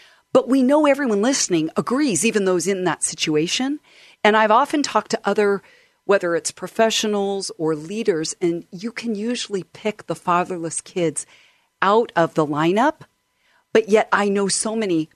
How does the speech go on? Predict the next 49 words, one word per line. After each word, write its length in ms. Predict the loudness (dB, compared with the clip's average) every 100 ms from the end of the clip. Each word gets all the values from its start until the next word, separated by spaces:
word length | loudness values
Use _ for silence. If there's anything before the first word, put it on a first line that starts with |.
| _ -4
people, 240 | 0 2
I've 140 | 2
even 200 | 2 0
had 200 | -2 -2
some 160 | -2 -2
of 80 | 0
them 180 | 0 0
as 140 | 0
guests 320 | 0 0 2
on 120 | 0 0
the 60 |
Dad 280 | 2 0 0
Whisperer, 320 | -2 -2 -2
like 180 | 0 -2
Sean 280 | -2 -2 -2
Tice, 360 | -2 -2 -2 -2
who 160 | -4 -8 -20 -8
started 480 | -4 2 2 4 2
a 40 |
ministry 420 | 0 0 0 -2 0
called 280 | 0 0
God 280 | 0 2 2
Is 180 | 0 0
My 200 | 0 0
Dad, 440 | 0 0 0 -2 -10 -16 -20 -16 -2
where 340 | 4 4 4 0 -10
they 220 | 0 2 2
have 160 | -4
had 280 | -2 -2 -2
healing 540 | -6 -2 0 0 0
because 300 | -2 -6 -10
God 300 | -2 2 4
has 120 | 2 0
come 220 | -2 0
in, 200 | 0 -2 0
or 220 | 2 4
like 280 | 2 0 -2
you 240 | 0 0
did, 380 | 2 0 -2 -6 -16 _ -2
another 420 | 0 2 0 0 0
man 240 | 0 0
has 120 | -2
come 200 | -6 -12
in. 200 | -14 -18 _ _ _ -20 _
Well, 200 | 2 2 2
what 220 | 2 4
I 100 | 4
would 160 | 2 0
say, 320 | 2 2